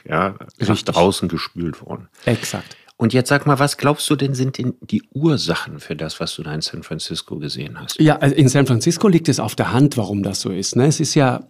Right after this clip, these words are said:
Speaker 2: äh, es, es, ich hab vor einiger Zeit mal mich mit einem, ähm, französischen Geografen, glaub ich, beschäftigt. Und ich, ich weiß nicht mehr, wie der heißt, aber ich weiß, hab noch einen Satz von dem im Kopf.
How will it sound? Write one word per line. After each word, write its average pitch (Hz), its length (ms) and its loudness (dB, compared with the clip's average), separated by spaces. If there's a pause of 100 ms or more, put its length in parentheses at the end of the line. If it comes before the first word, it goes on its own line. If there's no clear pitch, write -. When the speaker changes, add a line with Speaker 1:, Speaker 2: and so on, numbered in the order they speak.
(160)
Speaker 2:
äh, - 480 -6
es, - 220 -6
es, - 160 -6 (420)
ich - 140 -8
hab - 300 -2
vor - 200 -4
einiger 143 240 4
Zeit 135 240 0
mal 123 340 0
mich 117 480 -2
mit 117 200 0
einem, 110 720 -2 (180)
ähm, 104 480 -8
französischen 110 1080 -2
Geografen, 110 840 -4
glaub 80 200 -12
ich, - 120 -20
beschäftigt. - 600 -8
Und - 180 -4
ich, - 200 -6
ich 139 100 -4
weiß 127 180 0
nicht 139 140 0
mehr, 123 120 -4
wie 117 80 -2
der 95 200 -2
heißt, 156 400 0
aber 127 300 -2
ich - 180 -4 (140)
weiß, 117 340 -4
hab 127 140 -4
noch 120 100 -4
einen 110 160 -4
Satz 123 380 -2
von 110 160 -8
dem 98 180 -10
im 110 140 -12
Kopf. - 320 -12